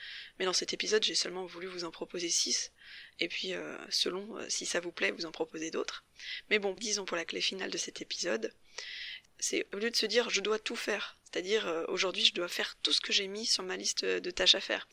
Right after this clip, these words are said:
Moi, je vous propose de plutôt penser, « Je vais faire ce que je peux en respectant mes limites. »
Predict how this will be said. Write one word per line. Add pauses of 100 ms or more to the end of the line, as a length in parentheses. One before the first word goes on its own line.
(140)
Moi,
je
vous
propose
de
plutôt
penser, « (880)
Je
vais
faire
ce
que
je
peux (100)
en
respectant
mes
limites. »